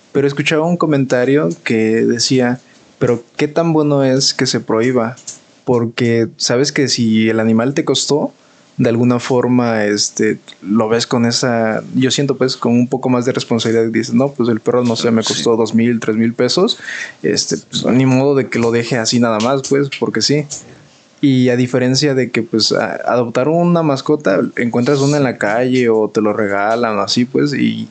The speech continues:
Speaker 1: y es más accesible, aunque no sea de raza, pues.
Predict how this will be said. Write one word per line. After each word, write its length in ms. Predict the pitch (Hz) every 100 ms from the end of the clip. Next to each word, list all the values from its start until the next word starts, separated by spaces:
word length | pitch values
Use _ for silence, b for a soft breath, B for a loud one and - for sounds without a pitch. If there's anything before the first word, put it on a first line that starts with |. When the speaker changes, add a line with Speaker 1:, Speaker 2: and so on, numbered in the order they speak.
| 123
Speaker 1:
y 140 | 117
es 320 | 117 123 - -
más 440 | 113 117 117 120
accesible, 520 | 120 117 104 131 117
aunque 180 | 107 104
no 120 | 110
sea 120 | 151
de 80 | 143
raza, 280 | 131 131 123
pues. 240 | 131 143